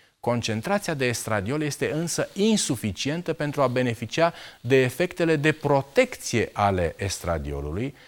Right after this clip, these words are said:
asupra aparatului urogenital și asupra osului, astfel încât atrofia urogenitală și osteoporoza se pot manifesta în această perioadă. Vom vorbi și despre niște efecte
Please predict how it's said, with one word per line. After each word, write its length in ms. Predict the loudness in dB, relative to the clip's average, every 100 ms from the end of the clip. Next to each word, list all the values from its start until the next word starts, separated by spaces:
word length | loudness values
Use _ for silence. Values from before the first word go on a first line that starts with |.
| -12
asupra 500 | -6 -4 -4 0 0 2
aparatului 720 | 2 4 2 2 0 -2 -2
urogenital 1000 | 0 2 2 0 -2 -4 -4 -4 -6 -10 -12
și 180 | -4 -4
asupra 480 | -4 -4 -2 -4 0
osului, 580 | 2 2 2 -4 -6 -12 _ _ _ -20 -20
astfel 440 | _ -2 0 0 0
încât 400 | 0 -2 -4 -4
atrofia 720 | 0 0 2 -2 0 2 4
urogenitală 840 | 6 4 2 0 -2 -2 0 0 0
și 180 | -8 -8
osteoporoza 1080 | -2 -2 0 -2 -2 -2 -2 -2 0 0 0 -4 -20 -20 _
se 240 | -2 4 4
pot 280 | 4 0
manifesta 600 | 2 0 0 -4 -4 -2
în 80 | -2
această 400 | -2 -4 -6 -6
perioadă. 340 | -6 -4 -4 -2
Vom 200 | -2 0
vorbi 240 | -2 -2
și 100 | -4
despre 260 | -4 -4 -6
niște 260 | -4 -2
efecte 480 | -2 -2 -6 -4 -6